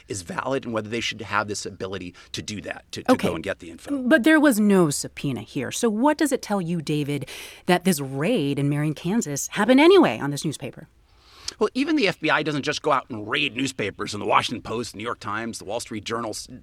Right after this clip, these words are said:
Speaker 1: is gonna report about stuff involving the Pentagon or National Security Agency, things that are national security secrets.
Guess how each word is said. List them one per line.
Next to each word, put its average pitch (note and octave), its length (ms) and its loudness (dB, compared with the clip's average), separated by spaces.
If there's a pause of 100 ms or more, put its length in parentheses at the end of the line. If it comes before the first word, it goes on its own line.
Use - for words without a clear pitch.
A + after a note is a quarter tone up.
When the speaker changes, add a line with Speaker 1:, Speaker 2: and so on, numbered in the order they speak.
(160)
Speaker 1:
is A2 140 -14
gonna B2+ 160 -8
report B2+ 360 -4
about A#2+ 220 -2
stuff B2+ 220 -4
involving A#2+ 340 -4
the B2+ 80 -4
Pentagon C3 640 -2 (220)
or A2+ 140 -6
National B2+ 340 -4
Security F3+ 500 -2
Agency, A2 380 -6
things D#3+ 260 -4
that C#3 80 -4
are C3 60 0
national D3 500 0 (100)
security C#3+ 540 -4
secrets. D#3+ 500 -6